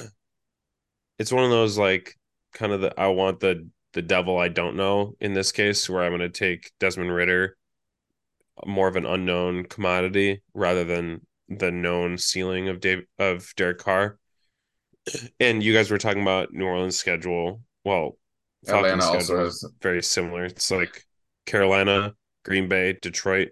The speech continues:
Speaker 1: Jacksonville, Houston, Washington, Tampa Bay, Tennessee, Minnesota, Arizona, New Orleans. So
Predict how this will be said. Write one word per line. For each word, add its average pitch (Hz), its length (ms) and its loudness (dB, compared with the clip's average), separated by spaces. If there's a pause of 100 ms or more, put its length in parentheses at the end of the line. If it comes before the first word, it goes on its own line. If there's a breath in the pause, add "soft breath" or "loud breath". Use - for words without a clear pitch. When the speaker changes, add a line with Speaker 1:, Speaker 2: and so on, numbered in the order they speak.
Speaker 1:
Jacksonville, 92 640 0
Houston, 90 560 -2
Washington, 92 720 -2
Tampa 90 280 -2
Bay, 92 260 2
Tennessee, 92 560 -2
Minnesota, 90 480 0
Arizona, 90 680 -2 (400)
New 95 100 0
Orleans. 92 540 0 (720)
So 92 560 2